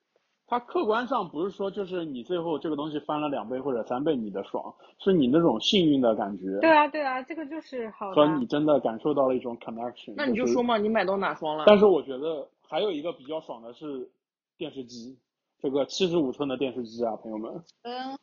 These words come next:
Speaker 4: 好。
Speaker 1: 只要七百刀。
Speaker 3: <laughs> 我靠，真的很爽，我 second，因为我也爽到了。
Speaker 1: 它只要七百刀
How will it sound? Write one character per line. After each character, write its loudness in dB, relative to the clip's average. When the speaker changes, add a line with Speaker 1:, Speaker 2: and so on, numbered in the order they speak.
Speaker 4:
好。 -4
Speaker 1:
只 4
要 8
七 -6
百 4
刀。 -2
Speaker 3:
<laughs> 0
我 6
靠， 2
真 2
的 -2
很 -2
爽， 0
我 4
second， -2
因 0
为 4
我 6
也 8
爽 -4
到 0
了。 -8
Speaker 1:
它 4
只 -2
要 4
七 -12
百 -2
刀 -2